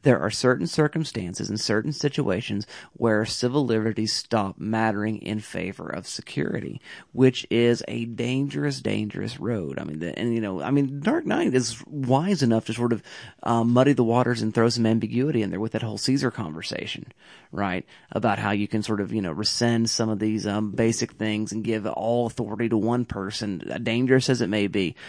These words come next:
but then say, "Yeah, but the last guy that they did that with was, you know, Caesar, uh, Julius Caesar, and that didn't go so shiny for the, um, Republic afterward." They don't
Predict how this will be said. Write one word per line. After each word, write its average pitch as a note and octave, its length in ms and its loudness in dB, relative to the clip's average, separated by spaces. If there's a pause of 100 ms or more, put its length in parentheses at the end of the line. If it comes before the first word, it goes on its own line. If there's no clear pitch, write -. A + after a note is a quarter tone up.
(160)
but C3 100 2
then B2 160 4
say, G#2 240 0 (220)
"Yeah, A#2+ 360 2
but - 200 -8
the A#2 60 0
last A2+ 280 2
guy G#2 120 -2
that F#2 120 -8
they F2 100 -4
did G#2+ 200 -2
that F2 180 -2
with D#2 300 -6
was, C2 320 -6
you D2 100 -6
know, G#1+ 160 -10 (220)
Caesar, F#2 420 -4 (160)
uh, - 60 -10 (200)
Julius A2+ 380 -4
Caesar, A2 360 0
and F#2 120 -6
that F2+ 140 -8
didn't F2 220 -4
go D#2 120 -4
so - 160 -6
shiny C#2 320 -10
for - 160 -12
the, C2+ 220 -6
um, C2 280 -8
Republic A2+ 600 -4 (440)
afterward." F2+ 540 -4 (320)
They D3+ 640 4
don't D3 460 -2